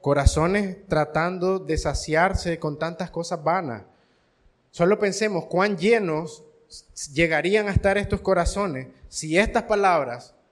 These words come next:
fueran pronunciadas a su favor. El vacío, la tristeza del ser humano radica en su orfandad, radica en la separación que está en su corazón de Dios.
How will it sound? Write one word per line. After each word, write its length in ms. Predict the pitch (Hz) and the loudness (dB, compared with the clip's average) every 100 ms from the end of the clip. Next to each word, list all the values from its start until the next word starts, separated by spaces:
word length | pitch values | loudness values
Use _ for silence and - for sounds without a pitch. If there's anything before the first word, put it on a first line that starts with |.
| _ | _
fueran 600 | - 170 190 180 175 180 _ | 0 2 2 0 -6 -12 _
pronunciadas 680 | 165 165 156 147 180 180 180 | -6 -4 -4 -2 0 0 -2
a 60 | |
su 140 | 175 170 | -4 -4
favor. 560 | 160 160 185 127 - - - - - - - _ _ _ _ - - _ _ - | -2 -2 -2 -6 -10 -20 -20 -20 -20 -20 -20 _ _ _ _ -20 -20 _ _ -2
El 140 | 180 | 0
vacío, 1040 | 170 156 - 208 240 185 170 180 - - - | 2 0 0 0 4 4 4 0 -8 -16 -2
la 220 | 151 160 | 0 2
tristeza 840 | 156 143 202 226 226 156 147 151 - - _ 147 | 0 2 4 4 4 -2 -4 -6 -14 -20 _ -4
del 160 | 156 | -2
ser 200 | 165 180 | 0 0
humano 460 | 190 180 202 180 160 | 0 0 0 0 0
radica 840 | 160 151 170 226 - 147 151 - - | 2 2 4 2 0 -2 -4 -12 -10
en 140 | 156 | -8
su 160 | 165 170 | -4 0
orfandad, 760 | 165 165 156 160 214 180 123 - - - | 0 -2 -4 2 4 2 -2 -14 -16 -2
radica 540 | 156 151 196 240 175 | 0 4 4 2 0
en 80 | 165 | 0
la 80 | 160 | -2
separación 840 | 165 160 156 143 - 202 240 220 | -4 0 0 -2 0 0 0 -2
que 60 | |
está 160 | 151 185 | -6 -6
en 60 | 180 | -6
su 120 | 202 | -4
corazón 460 | 185 165 160 185 | -2 -2 -4 -8
de 140 | 175 160 | -6 -2
Dios. 480 | 185 214 180 - | 0 -2 -4 -12